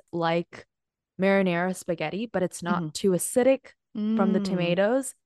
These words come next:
Speaker 1: 'cause it's
Speaker 2: Mm-hmm,
Speaker 1: made
Speaker 2: mm-hmm.
Speaker 1: from ketchup. And
Speaker 2: Mm.
Speaker 1: it doesn't sit heavy on the palate because there's no dairy in it.
Speaker 2: Yeah.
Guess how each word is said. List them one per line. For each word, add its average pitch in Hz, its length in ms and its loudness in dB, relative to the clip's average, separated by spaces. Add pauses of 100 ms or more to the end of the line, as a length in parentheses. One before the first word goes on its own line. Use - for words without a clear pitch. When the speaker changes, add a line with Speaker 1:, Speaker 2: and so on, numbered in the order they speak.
Speaker 1:
'cause 190 120 2
it's 185 80 -2
Speaker 2:
Mm-hmm, 196 60 -4
Speaker 1:
made 180 140 2
Speaker 2:
mm-hmm. 160 60 -6
Speaker 1:
from 175 140 0
ketchup. 208 540 0 (520)
And 226 400 2
Speaker 2:
Mm. 180 220 -4
Speaker 1:
it 220 120 4
doesn't 233 280 2
sit - 180 -2
heavy 202 300 -2
on 190 140 -2
the 190 60 -4
palate 247 380 -2
because 190 240 -6
there's 185 180 -6
no 170 200 -2
dairy 170 540 0
in 240 120 -2
it. 330 240 -4 (220)
Speaker 2:
Yeah. 156 320 -8